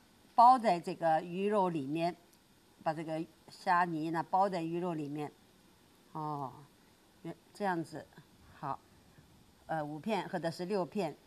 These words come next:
等到蒸熟了以后呢，这个鱼肉熟了呢，用筷子一夹呢，就下来了，就是一卷儿啊，很容易，呃，这个分的。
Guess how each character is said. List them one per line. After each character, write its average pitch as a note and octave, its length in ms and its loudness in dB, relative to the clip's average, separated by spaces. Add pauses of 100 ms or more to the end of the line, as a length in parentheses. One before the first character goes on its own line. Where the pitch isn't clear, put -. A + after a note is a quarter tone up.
(2000)
等 G3 140 -2
到 G#3+ 100 2
蒸 C#4+ 220 -2
熟 A3+ 180 -2
了 G#3 100 -2
以 F#3+ 80 -2
后 G3+ 200 2
呢， E3+ 260 -4
这 F#3+ 80 -10
个 E3+ 100 -8
鱼 F3 160 -8
肉 A3+ 160 -4
熟 E3+ 220 -8
了 F#3+ 140 -8
呢， E3 320 -6
用 G3 160 -8
筷 F#3 200 -4
子 E3 140 -12
一 E3 120 -14
夹 G#3 260 -6
呢， F3 120 -8
就 D#3 140 -10
下 D#3+ 240 -4
来 C#3+ 200 -2
了， E3 140 -2
就 E3 140 -12
是 E3 100 -12
一 D#3+ 160 -8
卷 E3 200 -6
儿 A#2+ 180 -10
啊， D#3 160 -6 (180)
很 F3+ 160 -4
容 D3+ 220 -8
易， G3 240 -8
呃， D3 420 -2 (460)
这 D3 100 -12
个 A#2 100 -10 (600)
分 F3 240 -2
的。 E3+ 160 -2